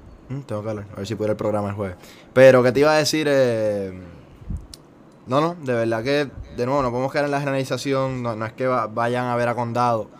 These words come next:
no es, no es, no es una exhibición de anormales, no,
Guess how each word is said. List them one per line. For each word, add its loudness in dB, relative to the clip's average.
no -4
es, -2
no -10
es, -12
no -6
es -8
una -6
exhibición -2
de -12
anormales, -4
no, -10